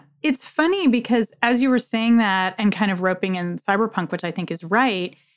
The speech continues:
is that the difference between something like T H X eleven thirty-eight or nineteen eighty-four or, uh, Logan's Run, which you mentioned,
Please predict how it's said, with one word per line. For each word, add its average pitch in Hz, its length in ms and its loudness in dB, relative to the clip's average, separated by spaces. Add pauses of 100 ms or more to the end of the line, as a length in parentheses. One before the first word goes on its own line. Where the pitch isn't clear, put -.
(180)
is 233 140 0
that 240 260 -2
the 247 80 0
difference 302 500 -10
between 294 300 0
something 220 440 -2
like 185 420 -4 (120)
T 233 180 0
H 254 180 -4
X 220 180 -4
eleven 180 340 -4
thirty-eight 208 800 -4 (340)
or 175 680 0
nineteen 180 360 -4
eighty-four 240 1000 -2
or, 165 640 -2
uh, 160 400 -4
Logan's 175 380 -2
Run, 254 300 4
which 208 160 -2
you 208 60 -2
mentioned, 190 580 -4